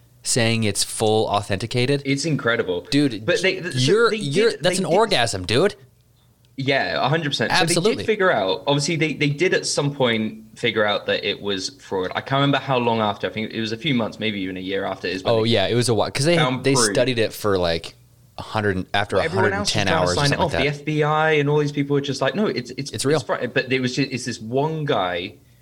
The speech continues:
Speaker 2: who was like, "Something doesn't add up." And he, he zooms in to the, to this letter and he, he, he sees that the ink is cracked. And it's like, "How do you have such an eye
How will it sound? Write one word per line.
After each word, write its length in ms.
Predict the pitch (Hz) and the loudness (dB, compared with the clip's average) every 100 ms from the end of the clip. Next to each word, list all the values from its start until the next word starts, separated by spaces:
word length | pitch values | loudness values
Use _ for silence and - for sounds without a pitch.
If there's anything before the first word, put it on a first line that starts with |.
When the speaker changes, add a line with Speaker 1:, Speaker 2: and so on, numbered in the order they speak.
| _ | _
Speaker 2:
who 200 | 107 104 | -6 -4
was 200 | 101 98 | -4 -4
like, 260 | 104 95 - | -2 -2 -4
"Something 640 | - 117 117 - 113 110 - | -4 -2 -2 -4 -6 -4 -2
doesn't 380 | 104 101 101 - | -2 -2 -8 -6
add 320 | 95 92 - 98 | -6 -6 -6 -6
up." 260 | 78 - _ _ - - 110 | -6 -12 _ _ -20 -6 -4
And 160 | 110 | -4
he, 340 | 110 127 123 120 | 0 0 0 -2
he 220 | 120 117 | -8 -8
zooms 460 | 107 117 147 170 143 | -4 -4 -4 -4 -2
in 280 | 120 107 107 | -2 -4 -8
to 140 | - | -8
the, 180 | 107 107 | -8 -8
to 260 | 107 - 110 | -10 -12 -10
this 220 | 101 - | -10 -10
letter 340 | 90 78 87 | -8 -6 -6
and 200 | 95 92 | -8 -10
he, 480 | 92 101 92 92 95 - - - _ _ _ _ _ _ | -6 -4 -2 -4 -8 -18 -20 -20 _ _ _ _ _ _
he, 160 | 127 127 | -6 -2
he 200 | 127 123 | -2 -2
sees 400 | - - 135 123 | -4 -2 -2 -4
that 120 | 117 | -8
the 120 | 120 131 | -4 0
ink 280 | 139 143 123 | 2 0 -2
is 100 | - | -6
cracked. 680 | - - 156 90 - - 143 139 | -8 -2 -2 -2 -10 -14 -10 -6
And 80 | |
it's 100 | 139 | -6
like, 100 | 147 | -6
"How 260 | 147 180 208 | -6 -2 -2
do 100 | 208 | -2
you 60 | 180 | -4
have 160 | 170 | -4
such 200 | - 143 | -6 -6
an 120 | 127 - | -8 -4
eye 540 | 123 143 98 95 95 | 0 0 0 -4 -8